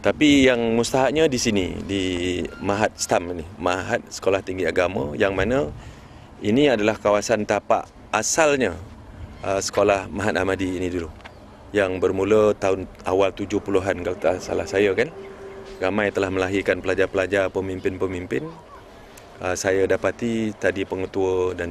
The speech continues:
timbalan pengetua bawa saya, uh, dan juga rakan-rakan melihat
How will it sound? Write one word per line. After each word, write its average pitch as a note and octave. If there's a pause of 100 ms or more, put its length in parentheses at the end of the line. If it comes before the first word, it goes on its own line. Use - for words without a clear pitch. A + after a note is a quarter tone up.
timbalan F2
pengetua F#2 (720)
bawa F#2
saya, F#2 (720)
uh, F2
dan F2+
juga F2
rakan-rakan F2
melihat F#2